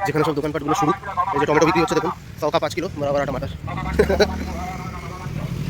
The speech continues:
এখানে বিভিন্ন শপ আছে, চা ফা থেকে শুরু করে ছোটোখাটো টিফিন। এখানে এটা হচ্ছে চিকেন, আর রোববার করে মাছ বসে, এই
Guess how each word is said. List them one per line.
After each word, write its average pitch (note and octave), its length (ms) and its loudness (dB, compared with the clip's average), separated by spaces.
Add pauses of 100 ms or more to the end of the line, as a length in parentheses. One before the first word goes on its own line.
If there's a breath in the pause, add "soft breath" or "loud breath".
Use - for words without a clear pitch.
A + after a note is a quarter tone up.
(920)
এখানে C#3+ 200 -2
বিভিন্ন D3 220 6
শপ C#3 140 2
আছে, A#2 120 -2 (2500)
চা D3 80 0 (120)
ফা C3+ 120 -2
থেকে C3+ 140 -2
শুরু C3 120 0
করে C#3 100 2
ছোটোখাটো C3+ 240 -2
টিফিন। - 180 -4 (320)
এখানে C3 200 2
এটা C3+ 120 2
হচ্ছে B2+ 180 -2
চিকেন, C#3+ 300 0
আর B2+ 60 -2 (280)
রোববার C3+ 200 4
করে C#3+ 140 2
মাছ C3+ 140 4
বসে, C#3 140 0 (480)
এই C3+ 60 4